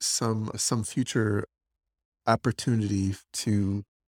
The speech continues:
rapid, just continuously rapidly rebuild your environment. Now that we have cloud capabilities, obviously not all applications are built in a way that would support this, but, but it is getting to that point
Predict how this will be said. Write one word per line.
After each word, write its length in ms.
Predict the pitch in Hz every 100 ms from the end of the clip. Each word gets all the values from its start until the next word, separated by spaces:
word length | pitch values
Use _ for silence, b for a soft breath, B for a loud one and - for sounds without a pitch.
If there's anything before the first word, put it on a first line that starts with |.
| _ _ _ _ _ _
rapid, 420 | 123 120 120 127 123
just 300 | 123 - -
continuously 760 | 131 123 147 143 139 - 123 117
rapidly 520 | 104 101 113 104 101
rebuild 520 | 104 104 - 104 98
your 380 | 107 95 95 107 -
environment. 560 | 104 90 95 92 95 -
Now 180 | 131 135
that 120 | 135
we 80 | 117
have 280 | 113 104 -
cloud 500 | - 127 113 104 101 - _ _ _ -
capabilities, 880 | 117 113 104 113 104 101 95 - - -
obviously 400 | 123 113 - 107
not 240 | 110 113 - _ _ -
all 220 | 113 113
applications 580 | 104 107 113 101 113 101
are 100 | 95
built 260 | 110 104
in 80 | 104
a 80 | 98
way 140 | 101
that 180 | 101 -
would 240 | 104 98
support 360 | - 104 113 101
this, 140 | - -
but, 220 | 104 -
but 140 | 131 147
it 160 | 135 - _ _ _ _ _ _ _ 131
is 140 | 160
getting 260 | - 113 110
to 120 | -
that 180 | 107 -
point 260 | - 151